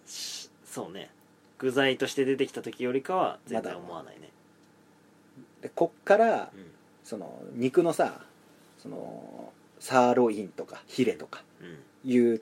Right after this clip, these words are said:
Speaker 2: 細かい部位に切り分けていくわけよ。
Speaker 1: はいはい。
Speaker 2: で、そうなるとようやくちょっと、
Speaker 1: うん。
Speaker 2: あの、ステーキ感が出るというか。
Speaker 1: そうね。うん。
Speaker 2: ちょっとずつ。
Speaker 1: 確かに。
Speaker 2: で、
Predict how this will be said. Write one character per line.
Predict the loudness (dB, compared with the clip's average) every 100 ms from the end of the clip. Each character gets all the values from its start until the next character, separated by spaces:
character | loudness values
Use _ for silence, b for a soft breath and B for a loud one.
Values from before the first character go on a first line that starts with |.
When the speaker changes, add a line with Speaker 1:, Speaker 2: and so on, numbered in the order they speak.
| -2
Speaker 2:
細 | 0 4
か | 6
い | 4
部 | 4 2
位 | 4
に | 0 -2
切 | 0 8
り |
分 | 8 6
け | 0
て |
い | -10
く | -12
わ |
け | -14
よ。 | -20 _
Speaker 1:
は | -16 -12
い |
は | -12
い。 | -14 -16 _ _ _ _ _ _ _ _
Speaker 2:
で、 | 0
そ | 6 8
う |
な | 8
る | 6
と | 6
よ | 8 10
う |
や | 8
く | 4
ち | -6
ょ | -8
っ | -4
と、 | -2 -2 -8 -16 -18
Speaker 1:
う | -14
ん。 |
Speaker 2:
あ |
の、 | -14 -16 -20 -20 _ _ _ _ -20 -20 -14
ス | 0
テ | 6 8
ー |
キ | 6 -2
感 | -2
が | 0
出 | -2
る | -2
と | -6
い |
う | -10
か。 |
Speaker 1:
そ | -2 2 2
う |
ね。 | -2 -10 -12 _ _ _ -20 -20 -10
う |
ん。 | -6 -6 -4
Speaker 2:
ち |
ょ | -4
っ |
と | 0
ず | 0 -2
つ。 | -8 -18 _ _ _ _ _ _ _
Speaker 1:
確 | -6 -6 -6
か | -10
に。 | -12 -20 _ _ _ _ _ _ _ _ _ _ _ _ _ _ _ _ _
Speaker 2:
で、 | 2 4 4